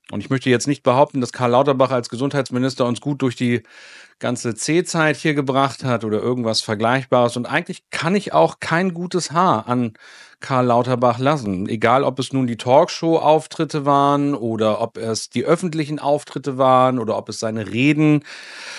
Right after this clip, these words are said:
ähm, im Deutschen Bundestag gewesen sind, ob es seine,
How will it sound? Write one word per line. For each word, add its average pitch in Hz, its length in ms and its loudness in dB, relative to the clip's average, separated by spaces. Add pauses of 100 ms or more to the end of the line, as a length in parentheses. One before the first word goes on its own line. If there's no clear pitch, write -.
(220)
ähm, 120 500 4 (720)
im 123 180 6
Deutschen 120 360 6
Bundestag 143 600 2
gewesen 120 460 0
sind, 120 480 2
ob 123 240 -2
es 117 140 -2
seine, 117 580 0